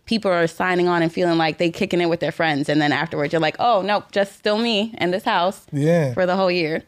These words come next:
Speaker 2: Um, that's a great question. I think, um, I think I'm, I'm, I'm, I'm a real person. <laughs> You know what I'm saying? I think, I think I just happen to be really good at what I do. Um, at least I hope, right?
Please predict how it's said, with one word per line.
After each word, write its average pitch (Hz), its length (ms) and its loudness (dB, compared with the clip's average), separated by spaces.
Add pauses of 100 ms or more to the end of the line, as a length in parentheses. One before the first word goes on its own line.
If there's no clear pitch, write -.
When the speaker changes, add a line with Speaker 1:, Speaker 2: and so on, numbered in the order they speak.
Speaker 2:
Um, 151 600 2 (380)
that's 131 160 -4
a 131 40 -4
great 131 160 2
question. 131 500 -2
I 139 140 -2
think, 143 340 -2
um, 120 460 -2 (2250)
I 147 80 -2
think 185 180 2
I'm, 147 220 -2 (100)
I'm, 143 120 -14 (200)
I'm, 160 460 -6 (180)
I'm 151 120 -10
a 160 60 -6
real 160 220 -6
person. 135 480 -8
<laughs> - 440 -14
You 160 80 -2
know 139 60 4
what 160 40 6
I'm 151 60 4
saying? 143 200 4
I 147 60 2
think, 147 260 0 (160)
I 135 100 -2
think 131 400 -2 (500)
I 131 60 -2
just 131 200 -2
happen 127 380 -2
to 123 120 -10
be 120 140 -6
really 120 240 -4
good 117 160 -6
at 113 120 -6
what 113 100 -6
I 110 100 -8
do. 120 340 -12 (760)
Um, 113 300 -4
at 107 60 -6
least 104 140 -8
I 101 80 -6
hope, 117 280 -6
right? 117 240 -4